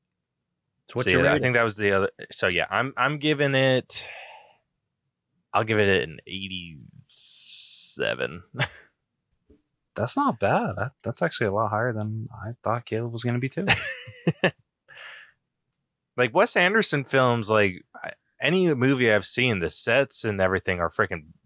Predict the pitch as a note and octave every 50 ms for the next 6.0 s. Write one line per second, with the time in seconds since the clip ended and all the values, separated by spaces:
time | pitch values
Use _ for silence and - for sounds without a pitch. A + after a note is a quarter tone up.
0 | _ - G2+ G2 F2+ E2 F2+ G#2 B2+ C#3 G#2+ D#2+ - - - - - D#3 D3 C#3
1 | - - B2 A2+ G#2 A2+ A#2+ B2 A2+ G#2 G2+ G#2 A2 A2 G#2+ G#2+ G#2 G2+ G#2 A2
2 | G#2+ G#2+ G#2+ G#2 G#2 G#2+ A2 A2 A2 A2 G#2+ G#2+ G#2 G#2 G#2 G#2 G2+ - A#2 A#2
3 | A2+ A2 - - - - - - - _ - C3+ D3+ D#3 D#3 C#3+ B2+ - - D3+
4 | C#3 C3+ - - B2+ A#2 - - C3+ B2+ A#2+ A#2+ A2 - A2 G#2+ G#2+ A2 A2 G#2+
5 | - - A2 G#2+ G#2 G2+ - - - G#2+ G2 - - G#2+ G#2 G2 G2+ G2 - -